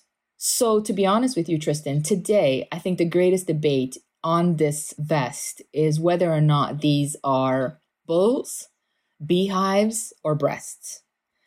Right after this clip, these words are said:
And I lean towards beehives. Now, I'll tell you why, because it's kind of fun, why people think that they're the scrotum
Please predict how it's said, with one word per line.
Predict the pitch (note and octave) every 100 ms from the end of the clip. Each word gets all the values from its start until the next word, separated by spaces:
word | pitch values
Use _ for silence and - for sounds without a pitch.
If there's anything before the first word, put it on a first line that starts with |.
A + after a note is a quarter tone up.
| _ _ _ _
And | D#3 D#3 D#3 D#3 D#3+ D3+ - - - - _ _ _ _ _ -
I | F#3 G#3 A#3
lean | G3 F3+ E3+
towards | - E3 D3+ D3+ D3 D3+ - -
beehives. | D3+ D3+ D3 - - - - - _ _ _
Now, | G#3 F3+ -
I'll | G#3
tell | B3 C4
you | C#4+
why, | A#3+ A3 F3+ C#3+ D#3+
because | F#3+ E3+ E3
it's | D#3+
kind | F#3 F3+
of |
fun, | - F#3 C#3+ D#3 F#3+ - _ -
why | F3+ F3+ G3
people | G#3+ G#3 G3+
think | - E3+ D#3+
that | E3 D#3
they're | D3+
the | D3+
scrotum | D3+ - - F3+ G3 G#3 G3+